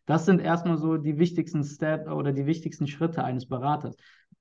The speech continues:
Dann kommt natürlich dazu auch, ähm, wie ist das ganze Thema Vermögen aufgestellt? Wie ist das ganze Thema Versicherung, Absicherung, Immobilien?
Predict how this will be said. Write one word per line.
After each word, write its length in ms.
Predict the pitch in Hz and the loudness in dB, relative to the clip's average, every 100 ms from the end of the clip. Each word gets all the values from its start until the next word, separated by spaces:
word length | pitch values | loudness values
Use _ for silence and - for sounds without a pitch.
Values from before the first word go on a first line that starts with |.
| - | 0
Dann 440 | - 160 240 196 | 4 6 4 4
kommt 220 | - 196 | 4 6
natürlich 480 | 196 175 196 190 180 | 6 4 4 4 2
dazu 400 | 185 175 - 180 | 0 -2 0 2
auch, 640 | 170 170 170 170 160 160 165 | 4 4 2 0 -2 0 2
ähm, 220 | 165 151 | 0 2
wie 100 | 170 | 2
ist 80 | 170 | 2
das 160 | 165 | 0
ganze 300 | 165 165 160 | 0 0 -2
Thema 380 | 143 180 180 151 | 2 4 4 2
Vermögen 500 | 156 147 156 165 156 | 2 2 4 4 4
aufgestellt? 640 | 143 139 - 135 147 135 135 | 0 -2 -4 -6 -4 -2 0
Wie 80 | |
ist 80 | 151 | 0
das 140 | 156 147 | -2 -2
ganze 260 | 156 151 | -2 -2
Thema 300 | 143 156 156 | -2 0 0
Versicherung, 640 | 151 139 165 165 143 139 | -2 -2 -2 -2 -2 -2
Absicherung, 720 | 139 156 - 156 - 139 131 135 | -2 -4 -2 -4 -2 -2 -2 0
Immobilien? 760 | 147 143 160 175 156 135 117 | 0 2 6 6 6 2 -2